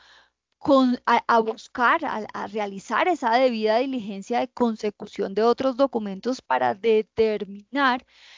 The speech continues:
y efectivamente verificar si esta compañía se dedicaba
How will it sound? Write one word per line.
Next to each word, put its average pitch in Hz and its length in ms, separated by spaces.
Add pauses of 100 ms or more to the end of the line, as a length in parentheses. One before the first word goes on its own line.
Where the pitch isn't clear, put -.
(160)
y 254 300
efectivamente 233 1160
verificar 226 880
si 285 380 (320)
esta 220 320
compañía 208 720
se 214 140
dedicaba 208 840